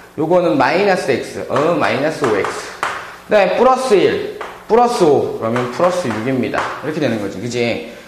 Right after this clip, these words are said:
괄호 풀 때 마이너스만 있으면 조심하면 되겠지. 세 번째 거는 분수식이네. 어, 이분의 일 와이의 제곱에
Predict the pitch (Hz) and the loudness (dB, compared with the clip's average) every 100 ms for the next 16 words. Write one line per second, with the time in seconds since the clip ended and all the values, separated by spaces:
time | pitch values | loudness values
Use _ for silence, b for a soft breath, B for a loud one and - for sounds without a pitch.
0 | - 165 190 - 196 190 143 143 165 175 | -2 0 2 0 0 0 2 2 0 -2
1 | 175 143 123 139 151 160 143 120 143 131 | -2 0 -2 -2 0 0 -4 -4 -2 -2
2 | 113 95 101 - 92 156 - B B B | -4 -4 -6 -8 -6 -4 -6 B B B
3 | - 240 254 269 262 185 185 175 - 185 | -2 2 4 4 2 2 2 0 0 0
4 | 220 226 196 170 151 170 285 - B B | 0 0 0 0 2 2 0 -4 B B
5 | - 120 127 - 170 196 190 208 202 202 | -4 2 2 2 0 -2 0 0 2 2
6 | 185 233 247 226 147 147 165 165 160 156 | 4 4 4 4 4 2 2 2 2 2
7 | 131 139 113 117 | 2 2 2 0